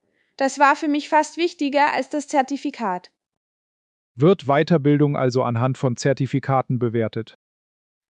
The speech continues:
Speaker 1: Zertifikate können etwas zeigen, aber nicht alles. Wir schauen auch, ob jemand Wissen weitergibt, sicherer arbeitet oder neue Aufgaben übernimmt.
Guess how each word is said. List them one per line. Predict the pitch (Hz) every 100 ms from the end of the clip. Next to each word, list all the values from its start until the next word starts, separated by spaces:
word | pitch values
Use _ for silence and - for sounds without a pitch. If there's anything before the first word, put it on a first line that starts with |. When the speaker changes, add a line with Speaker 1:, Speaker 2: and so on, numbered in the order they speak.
| _ _
Speaker 1:
Zertifikate | 277 262 302 302 285 311 339
können | 320 294 269
etwas | 240 254 262 -
zeigen, | 294 269 277 208 -
aber | 202 233
nicht | 247 269 -
alles. | - 247 190 - - _ _ _ _ -
Wir | 269
schauen | 302 269 269
auch, | 240 285 311
ob | - 247
jemand | 262 262 247
Wissen | 262 311 302
weitergibt, | 214 202 214 208 196 _ _
sicherer | - 302 311 208 175 -
arbeitet | 233 247 269 302 294 _
oder | 233 247
neue | 254 277 294
Aufgaben | 254 294 233 202 196
übernimmt. | 190 196 196 190 -